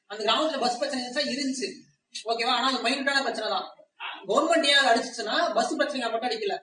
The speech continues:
அங்க ஆயிரத்தி தொள்ளாயிரத்தி தொண்ணூத்தஞ்சுல நடந்த தொடர் வன்முறைக்கு, ஆஹ், ஒரு குறிப்பிட்ட தலித் சமூகத்துக்கும் ஒரு தேவ ச-, ஒரு தேவ சமூகத்துக்கும் நடந்த தொடர் வன்முறைக்கு முடிவு கட்டுறதுக்காக கவர்மெண்ட் வந்து அந்த இது அடிக்குது. நான் என்ன கேட்டேன்னா,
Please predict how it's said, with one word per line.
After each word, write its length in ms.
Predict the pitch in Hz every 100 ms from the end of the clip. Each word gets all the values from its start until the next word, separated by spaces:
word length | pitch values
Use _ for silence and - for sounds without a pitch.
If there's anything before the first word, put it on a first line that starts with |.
| _ _ _
அங்க 520 | - 185 202 196 190 190 -
ஆயிரத்தி 160 | 285 294
தொள்ளாயிரத்தி 220 | 269 262
தொண்ணூத்தஞ்சுல 280 | 262 269 269
நடந்த 260 | 240 214 -
தொடர் 260 | 226 302
வன்முறைக்கு, 500 | 254 247 262 233 - - - _ _ _
ஆஹ், 400 | 370 370 381 - - - 202
ஒரு 180 | 208 220
குறிப்பிட்ட 300 | 262 269 277
தலித் 300 | 233 269 -
சமூகத்துக்கும் 500 | 226 226 214 226 277
ஒரு 120 | -
தேவ 240 | 233 240
ச-, 320 | 233 208 196
ஒரு 300 | 202 196 196 _ -
தேவ 220 | 240 269
சமூகத்துக்கும் 500 | 233 214 208 214 233
நடந்த 220 | 208 196 190 _ _ _
தொடர் 240 | 226 269
வன்முறைக்கு 640 | 233 247 254 226 226 196 196
முடிவு 200 | 254 294
கட்டுறதுக்காக 460 | 262 202 196 -
கவர்மெண்ட் 400 | 208 240 254 233 202
வந்து 80 | 196
அந்த 240 | 220 202
இது 240 | 208 233
அடிக்குது. 320 | 208 196 202 165 _ _ - - -
நான் 120 | -
என்ன 140 | 277 320
கேட்டேன்னா, 400 | 254 196 202